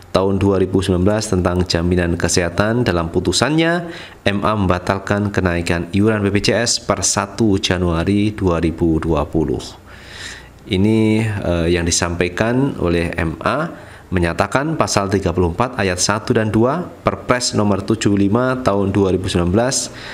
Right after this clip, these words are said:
tentang perubahan atas Perpres nomor delapan puluh dua tahun dua ribu delapan belas tentang jaminan kesehatan tidak mempunyai kekuatan hukum mengikat, kata juru bicara M A, Hakim Agung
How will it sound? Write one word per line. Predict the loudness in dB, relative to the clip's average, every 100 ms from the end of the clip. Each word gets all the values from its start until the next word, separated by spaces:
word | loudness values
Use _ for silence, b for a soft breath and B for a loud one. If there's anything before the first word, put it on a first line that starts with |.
| B -4
tentang | 0 2 2
perubahan | 0 0 2 0 -2
atas | -4 -2 0 -2
Perpres | -2 -2 2 0 2 0
nomor | 2 2 2
delapan | 0 0 0 0
puluh | 2 2
dua | 2
tahun | 0 0 0 2
dua | 2
ribu | 2 2 2
delapan | 2 0 0
belas | 0 0 -2 -2
tentang | -2 0 0 0 0
jaminan | 0 2 0 0
kesehatan | 0 0 0 0 -2 -4 B B B -4
tidak | 0 2 2 2
mempunyai | 2 2 2 2 2 0
kekuatan | -2 0 0 0 0
hukum | 2 2 2 2
mengikat, | 2 2 -2 -4 -12 -8
kata | -6 0 0 0 0
juru | 0 2
bicara | 0 0 0 -2
M | 0
A, | 0 0 -2 B B B -6
Hakim | -2 0 0
Agung | -2 -4 -2 0 2 2 0 -2